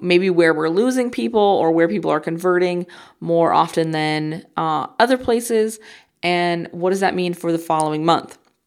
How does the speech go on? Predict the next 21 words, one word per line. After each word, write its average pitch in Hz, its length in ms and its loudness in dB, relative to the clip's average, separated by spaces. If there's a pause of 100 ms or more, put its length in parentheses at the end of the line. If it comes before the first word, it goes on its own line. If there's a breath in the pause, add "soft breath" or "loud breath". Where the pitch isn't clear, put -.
(640)
The 185 120 2
reason 262 400 0
I 330 100 2
do 190 300 2
this 202 260 0
stuff 175 240 0
so - 320 -6
often 370 540 -4 (400 loud breath)
is 202 120 0
I 202 100 4
want 190 400 0
to 185 200 -6
be 180 240 -2
able 170 280 0
to 170 200 -6
make 160 540 -4 (400)
tweaks - 440 -6
and 175 200 -2
changes 170 760 0 (540 soft breath)
very 175 180 4
quickly 277 640 -2